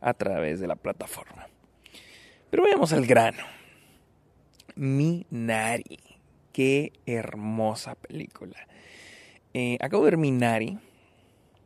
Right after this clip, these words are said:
una película que llevaba meses queriéndola ver. Este,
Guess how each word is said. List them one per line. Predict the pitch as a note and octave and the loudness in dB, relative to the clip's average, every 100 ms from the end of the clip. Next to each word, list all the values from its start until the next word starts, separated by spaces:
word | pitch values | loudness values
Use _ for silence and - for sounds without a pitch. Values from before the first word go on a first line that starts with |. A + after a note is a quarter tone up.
| _ _ - - | _ _ -14 -8
una | C#3 D#3 | -2 0
película | E3 C3+ A#2+ B2 C3 | 0 -2 -4 -6 -6
que | - | -4
llevaba | A2+ A2+ A2+ A2+ - | -2 0 -2 -4 -4
meses | D#3+ G3 G3+ F3+ - C#3 - | -2 2 2 0 -4 -6 -6
queriéndola | B2+ A#2 A2+ B2+ - | -8 -8 -12 -14 -12
ver. | - - - _ _ _ _ _ _ - | -14 -16 -20 _ _ _ _ _ _ -8
Este, | A#2+ A2+ - A2+ A2 | -8 -8 -8 -4 -4